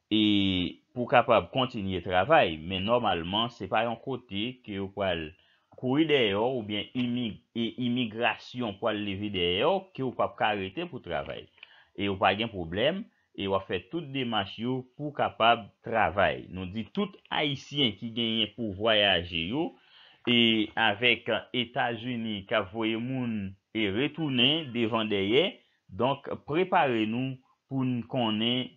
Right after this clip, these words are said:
ki kote egzakteman nou pou al ateri. Donk, mwen men m ap pataje tout videyo yo, m ap bay tout enfòmasyon konsernan e peyi yo, nou menm nou pou al e chwazi yon peyi egzakteman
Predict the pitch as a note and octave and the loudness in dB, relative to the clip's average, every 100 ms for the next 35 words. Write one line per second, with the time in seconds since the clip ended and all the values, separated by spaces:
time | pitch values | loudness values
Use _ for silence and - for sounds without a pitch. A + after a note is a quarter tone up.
0 | _ D#3 C#3+ - B2+ A#2+ C#3 - A#2+ G2+ | _ -8 -6 -2 -2 0 -6 -4 -4 -2
1 | A2+ A#2 - A2 G#2+ A#2 B2 G#2 G2 G2 | 0 0 0 -4 0 0 0 -2 -4 -2
2 | A#2+ B2 A2+ G#2+ A2 - A#2 F#2 G2+ F#2+ | 0 0 -2 -4 -4 -4 -4 -2 -2 -6
3 | - _ _ - G2+ C#3+ - B2 B2 A#2 | -10 _ _ -4 -2 -2 -2 -4 -2 0
4 | A2 A2+ G#2+ _ - D3+ - C#3+ A#2+ A2 | 0 0 -2 _ -2 0 2 2 2 -4
5 | - F3+ D#3 D#3 D#3 E3 D3+ C3+ C3 C#3+ | -8 -8 -8 -8 -2 0 2 0 0 0
6 | D#3 - _ - A#2+ A#2 A2 A2 D#3+ E3 | -2 -6 _ -4 -2 0 0 0 -4 -4
7 | D3 D3 C#3+ C#3 C#3+ C3 - B2+ A#2+ G2+ | -4 -2 0 0 -2 -6 -8 -6 -4 -4
8 | - C#3+ C3+ C#3+ A#2+ A#2 A#2 G#2 E2+ _ | -6 -10 -4 0 2 2 0 -2 -6 _
9 | _ - A2+ A2 - - B2+ A#2 G2+ G2+ | _ -2 0 0 -2 0 2 2 0 -2
10 | G2 C3+ F3+ F3+ C#3 B2 A#2 A#2 G#3 F#3 | -2 2 2 2 0 -2 -2 -2 -2 -2
11 | A2+ G#2+ A2 - C3+ A#2+ G#2 F#2 E2+ E2+ | -4 -4 -6 0 4 6 6 4 -2 -6
12 | _ _ _ - B2+ A#2+ D3+ C3+ A2+ G2+ | _ _ _ -2 0 0 2 6 6 4
13 | C#3+ E3+ B2+ C3 - C#3 A#2+ G#2+ C#3+ D3 | -4 -6 -4 -6 -6 -6 -4 -6 -10 -12
14 | - C3 G2+ A#2+ B2 - A#2 A2+ B2+ D#3 | -4 -4 -2 0 -2 -2 -4 -2 0 -2